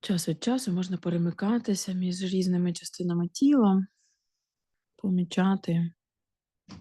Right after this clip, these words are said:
нові деталі про відчуття спокою, чи залишатися в одному тому й самому місці.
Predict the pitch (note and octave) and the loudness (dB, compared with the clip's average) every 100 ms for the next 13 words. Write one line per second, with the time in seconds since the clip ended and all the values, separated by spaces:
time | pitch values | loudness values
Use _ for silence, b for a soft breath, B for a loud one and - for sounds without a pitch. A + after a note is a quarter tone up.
0 | _ _ - F#3 F3 F3 F3+ G3+ G#3+ F#3+ | _ _ 0 4 6 6 6 6 6 6
1 | F#3 - F#3 F#3 F3+ - F3 F3+ F3 F3 | 2 4 2 4 0 -2 -4 -2 0 -2
2 | F3+ _ _ _ _ _ _ _ - F3 | -4 _ _ _ _ _ _ _ -6 -4
3 | - E3 F3+ F3+ - F#3 E3+ F#3 F#3 - | -4 -6 -4 -4 -4 -4 -2 0 -2 0
4 | B3 C4 G#3+ F3+ E3+ F#3+ F#3+ F#3+ - F3+ | 2 4 6 4 4 0 0 0 -2 -2
5 | F3 E3 F#3 F#3 F3+ - F3+ F3+ E3+ - | 0 2 2 4 2 0 0 2 0 -4
6 | F3 F3 F3 F3 F3 G#3 - - F#3 | -8 -8 -8 -8 0 2 2 4 4